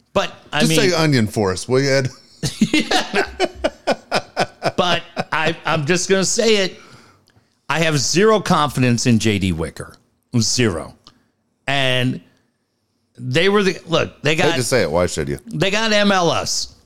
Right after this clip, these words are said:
Speaker 2: Yeah.
Speaker 1: That was the big thing. They, they kept the Aztecs.
Speaker 2: I mean, how many, serious, go back to your guy, J D. How many guys has he done the co-, the coach research and grabbed him,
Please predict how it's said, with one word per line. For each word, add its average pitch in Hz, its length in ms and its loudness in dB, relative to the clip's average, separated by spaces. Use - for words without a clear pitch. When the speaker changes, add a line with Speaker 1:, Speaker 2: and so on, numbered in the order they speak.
Speaker 2:
Yeah. 80 200 -2
Speaker 1:
That 165 280 0
was 185 220 0
the 165 80 0
big 151 260 -2
thing. 120 260 0
They, 123 180 2
they 135 320 -2
kept 226 400 -4
the 220 160 2
Aztecs. 190 960 -2
Speaker 2:
I 95 60 -2
mean, 95 120 0
how 120 80 0
many, 113 200 -2
serious, 110 320 2
go 143 140 2
back 110 260 0
to - 80 -4
your 85 100 0
guy, 76 200 0
J 71 220 -4
D. 71 180 -2
How 98 140 0
many 104 180 0
guys 82 380 0
has 80 280 -2
he 78 140 -4
done 78 260 -2
the 73 80 -6
co-, - 200 -8
the 78 420 -6
coach 87 240 -2
research 80 480 -4
and 76 100 -8
grabbed 73 320 -6
him, 76 120 -8